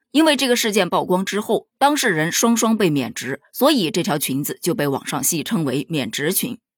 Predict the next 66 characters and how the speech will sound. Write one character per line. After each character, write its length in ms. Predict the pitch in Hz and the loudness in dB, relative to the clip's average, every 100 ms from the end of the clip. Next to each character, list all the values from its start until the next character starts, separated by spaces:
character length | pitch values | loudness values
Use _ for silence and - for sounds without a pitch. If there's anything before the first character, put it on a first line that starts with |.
| - | -2
又 80 | 311 | 2
因 160 | 311 | 4
为 80 | 311 | 4
这 140 | 262 247 | 4 2
条 160 | 220 | 2
裙 260 | 240 170 180 | 0 -2 0
子 160 | 196 | 0
花 300 | 143 - 262 | -2 2 2
色 200 | 269 202 | 4 2
确 220 | 156 - 160 | 2 0 0
实 160 | - | -2
挺 220 | 170 - | -4 -6
鲜 200 | - 151 | -4 -2
艳 200 | 143 139 | -2 -2
的， 140 | 123 - - _ | -4 -8 -18 _
而 160 | 170 | 2
且 220 | 190 147 139 | 2 2 -2
穿 260 | - 233 | 0 0
起 100 | 226 | 2
来 120 | 143 | 0
还 100 | 156 | -2
挺 180 | 226 - | -2 0
好 120 | 262 | 0
看， 260 | - - 247 _ | 0 -2 -2 _
再 160 | 262 | 0
加 160 | 269 254 | 2 2
上 300 | 247 220 185 | 4 2 0
它 160 | - 220 | -2 2
又 200 | 185 160 | 2 2
有 200 | 170 147 | 0 2
那 100 | 202 | 0
么 100 | 226 | 0
一 80 | |
点 160 | 196 160 | 0 0
点 160 | 185 175 | 0 0
小 160 | - - | -2 0
性 240 | - 240 | 0 0
感， 140 | - - _ - | 0 -10 _ 0
当 220 | 294 311 | 4 4
即 220 | 190 190 | 2 0
就 160 | 220 202 | 4 4
迅 280 | - 294 | 4 2
速 220 | 185 180 143 | 2 -2 -4
冲 240 | - 160 | -4 -2
上 140 | 165 | 0
了 100 | 143 | 0
某 180 | 139 135 | 0 0
宝 200 | 156 - | -2 -2
热 160 | 160 151 | -2 -4
搜 180 | 165 147 | -2 -4
第 220 | 156 143 | -4 -6
一， 160 | 165 - _ | -6 -10 _
销 280 | - - 262 | -2 2 4
量 180 | 285 277 | 4 4
暴 260 | 294 294 165 | 6 6 4
涨， 260 | - - _ _ | 0 -10 _ _
一 180 | 185 214 | 0 2
夜 180 | 320 214 | 2 2
之 140 | 170 | -2
间 240 | 151 160 - | 0 -2 -4
卖 160 | - 190 | 0 2
了 140 | 156 | 2
两 220 | 143 135 - | -2 -6 -2
千 180 | 233 233 | 2 2
多 140 | 156 | 2
件。 200 | 156 - | -2 -4